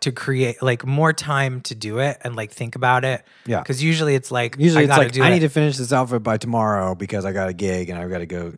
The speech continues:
Speaker 2: you know.
Speaker 1: And that's, was always the timetable because I
Speaker 2: Mm-hmm.
Speaker 1: was working a lot and, um, I, I had, I mean, I had so many costumes. Uh, costumes, looks, so many looks. This is not a costume.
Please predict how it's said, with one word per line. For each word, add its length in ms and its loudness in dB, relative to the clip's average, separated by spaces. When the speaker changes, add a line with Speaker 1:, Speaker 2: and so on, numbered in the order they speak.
Speaker 2:
you 140 -10
know. 240 -16
Speaker 1:
And 180 -2
that's, 260 -2
was 180 2
always 420 4
the 80 -8
timetable 760 -10
because 260 -4
I 40 -2
Speaker 2:
Mm-hmm. 60 -2
Speaker 1:
was 120 -4
working 360 -4
a 80 -8
lot 360 -6
and, 480 -10
um, 560 -12
I, 140 -4
I 140 -8
had, 280 -4
I 80 -8
mean, 380 -8
I 60 -16
had 200 -10
so 180 -8
many 160 -16
costumes. 640 -16
Uh, 280 -6
costumes, 800 -10
looks, 840 -4
so 360 2
many 280 0
looks. 260 -2
This 200 -2
is 80 -10
not 180 -4
a 20 -10
costume. 640 -4